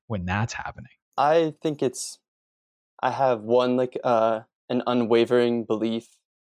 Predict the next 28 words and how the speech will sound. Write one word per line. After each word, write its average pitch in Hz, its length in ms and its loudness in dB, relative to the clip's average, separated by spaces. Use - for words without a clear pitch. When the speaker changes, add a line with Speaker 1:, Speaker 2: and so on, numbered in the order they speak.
Speaker 2:
in 120 120 -2
myself. 113 340 -2
I, 135 140 4
I - 20 -4
trust - 320 -4
myself, 113 380 -2
and 113 100 -4
I 113 60 -4
think 120 220 -6
I 113 180 0
have 107 260 -6
calibrated 117 600 -2
that 135 300 -2
over 139 220 -2
the 143 80 -8
years. 151 400 -6
And 131 100 0
I 120 80 2
think 120 260 -2
two 135 220 0
of 127 80 6
the 120 60 4
ways 113 260 2
that 110 120 -2
I 104 60 0
can 110 180 -10
think 117 280 -8
back 101 220 -4